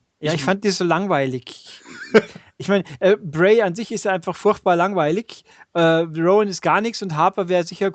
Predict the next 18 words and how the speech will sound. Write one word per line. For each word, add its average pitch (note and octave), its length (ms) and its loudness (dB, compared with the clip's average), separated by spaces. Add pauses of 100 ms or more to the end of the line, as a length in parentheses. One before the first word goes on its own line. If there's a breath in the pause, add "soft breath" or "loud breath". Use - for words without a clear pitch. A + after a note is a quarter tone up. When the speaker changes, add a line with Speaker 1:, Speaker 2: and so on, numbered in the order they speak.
Speaker 1:
cool, G#3 160 -4
wenn F#3+ 140 0
man F#3 220 -4
irgendwie F#3 380 -2
alleine F3 300 2
hinstellen E3 380 -4
täte E3 220 0
wie E3+ 120 2
ein D#3+ 120 -2
Braun D#3+ 240 2
Strowman, F#3 600 0
bloß F3 260 -6
halt E3 200 0
eben E3+ 360 -2
mit - 340 -8
Charisma F3 440 -2
und D#3+ 160 -6
Fähigkeiten. C3+ 680 -4